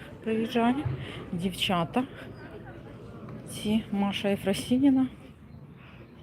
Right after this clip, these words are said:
Полякова. Зараз покажу вам афішу Житомир. От Ірина Білик. Потім дорослі дівчата. О, Юрій Лайф, привіт, привіт.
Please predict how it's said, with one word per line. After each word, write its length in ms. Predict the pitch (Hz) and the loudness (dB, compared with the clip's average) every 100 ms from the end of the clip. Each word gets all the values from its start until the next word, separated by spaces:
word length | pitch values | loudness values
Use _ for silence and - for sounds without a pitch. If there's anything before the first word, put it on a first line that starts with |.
| - | -6
Полякова. 760 | 190 180 175 - 170 170 175 247 - | -2 0 0 -2 -2 0 2 0 -2
Зараз 260 | - 185 185 | 0 0 -2
покажу 380 | - - 185 180 | -8 -8 -6 -2
вам 240 | 180 175 | -2 -2
афішу 340 | 190 - 160 165 | -4 -4 -6 -6
Житомир. 440 | 160 - 160 165 - - - - - - - - - - - - - | -8 -8 -8 -8 -10 -16 -20 -20 -18 -18 -18 -16 -16 -16 -16 -18 -12
От 240 | - 160 - | -6 -6 -4
Ірина 380 | 175 202 185 175 | -2 0 0 0
Білик. 840 | 170 165 151 175 262 - - - - - - | -2 0 0 2 0 -2 -6 -6 -8 -14 -8
Потім 400 | 190 175 - 170 175 - - - - - - - - - | -6 -6 -6 -8 -10 -16 -16 -16 -14 -14 -12 -12 -6 0
дорослі 480 | 180 202 - 170 | 2 2 0 -4
дівчата. 680 | 165 202 - - 190 165 - 285 - 349 | -2 -2 0 2 2 2 0 -2 -2 2
О, 160 | 240 | 4
Юрій 240 | 202 240 254 | 6 6 6
Лайф, 220 | 196 - | 4 2
привіт, 300 | 262 254 214 | 4 4 2
привіт. 340 | - 226 190 | 0 0 0